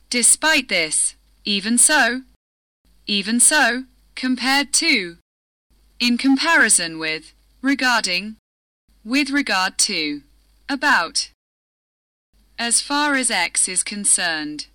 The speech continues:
Meanwhile, in the meantime, at the same time, simultaneously, later,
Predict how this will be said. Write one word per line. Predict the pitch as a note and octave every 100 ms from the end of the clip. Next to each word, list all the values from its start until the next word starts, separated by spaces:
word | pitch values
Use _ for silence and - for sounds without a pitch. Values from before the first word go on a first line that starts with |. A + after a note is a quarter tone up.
| _ _ _
Meanwhile, | C4+ D4 C#4 G#3+ F3 D#3+ D3+ D3+ D3+ _ _ _ _ _ _ _ _
in | A#3+ A3+
the | C4+ E4+
meantime, | C#4 A#3 G#3 F3+ D#3+ D3 C#3+ - _ _ _ _
at | G#3 -
the | F3+
same | - C#4 D4+ D4+
time, | C#4 A#3 F#3+ D#3 D3 C#3+ _ _ _ _ _ _ _ _ _
simultaneously, | - D4 D4 C#4 C4+ A#3+ A3 F#3 D#3 D3+ D#3 D3+ C#3+ C#3+ _ _ _
later, | B3+ C#4 D#4+ - F#3+ D#3+